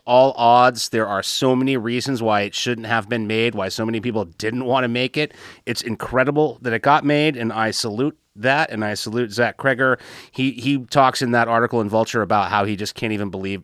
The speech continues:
like, he wakes up and pinches himself basically every day that this even happened. Um, and I love how unconventional it is. I would not call it, I, I am a little, I,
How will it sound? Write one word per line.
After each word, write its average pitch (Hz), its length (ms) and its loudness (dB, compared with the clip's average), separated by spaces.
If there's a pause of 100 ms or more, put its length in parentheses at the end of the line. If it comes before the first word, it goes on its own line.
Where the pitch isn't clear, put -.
(100)
like, 92 180 -8 (120)
he 107 120 -14
wakes 104 320 -4
up 107 160 -2
and 95 140 -8
pinches 107 300 -4
himself 98 340 -6
basically 101 400 -6 (300)
every 113 240 2
day 107 180 2
that 95 160 -4
this 101 160 -8
even 92 200 -6
happened. 143 520 2 (360)
Um, 110 300 2
and 131 140 0
I 127 140 2
love 123 420 4
how 120 320 0
unconventional 123 840 0
it 110 80 2
is. 117 320 2 (440)
I 180 240 2
would 220 340 0
not 123 480 2 (640)
call 131 320 2
it, - 80 -6
I, 131 240 0
I 143 300 0 (540)
am 131 120 4
a 135 60 6
little, 190 240 4
I, 160 100 4